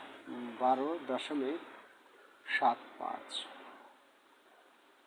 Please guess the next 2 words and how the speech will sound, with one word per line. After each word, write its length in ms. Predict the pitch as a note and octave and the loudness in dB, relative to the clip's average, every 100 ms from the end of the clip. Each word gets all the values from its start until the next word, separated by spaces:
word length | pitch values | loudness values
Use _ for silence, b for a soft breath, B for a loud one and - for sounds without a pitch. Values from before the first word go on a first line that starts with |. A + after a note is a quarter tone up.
| - - - - - - - - - - - - - - - - - - - - - | -20 -20 -16 -14 -14 -14 -16 -16 -18 -20 -20 -20 -20 -20 -20 -20 -20 -20 -20 -10 2
টাকা। 320 | A#2+ - G2+ - - - - - - - - - - - - - - - - - - | 2 2 -8 -10 -14 -16 -18 -18 -20 -20 -20 -20 -20 -20 -20 -20 -20 -20 -20 -20 -2
কত 160 | A3+ | 0